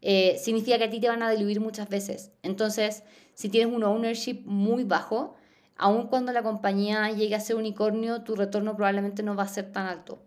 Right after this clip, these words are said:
por esa dilución que no está explícita al principio, pero que tú ya sabes que viene.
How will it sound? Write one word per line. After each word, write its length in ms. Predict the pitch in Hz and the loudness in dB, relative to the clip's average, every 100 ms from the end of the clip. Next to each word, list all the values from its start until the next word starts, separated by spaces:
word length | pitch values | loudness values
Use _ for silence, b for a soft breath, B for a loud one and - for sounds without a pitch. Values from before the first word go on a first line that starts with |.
| - | -2
por 160 | 196 | 2
esa 320 | 196 196 214 | 2 2 0
dilución 680 | 202 202 190 196 214 208 214 B B B B | 2 0 0 -2 -2 -2 -4 B B B B
que 100 | - | 0
no 80 | 202 | 2
está 160 | 202 226 | 2 0
explícita 480 | 226 - 254 - | -2 -6 -6 -2
al 80 | 247 | -2
principio, 640 | 247 254 254 262 233 240 247 | -2 -4 -4 -6 0 0 2
pero 200 | 202 190 | 0 2
que 80 | |
tú 140 | 190 190 | 0 0
ya 140 | 208 | 0
sabes 320 | 202 190 190 | 0 0 -2
que 120 | 196 190 | -4 -6
viene. 340 | 180 - - | -6 -10 -16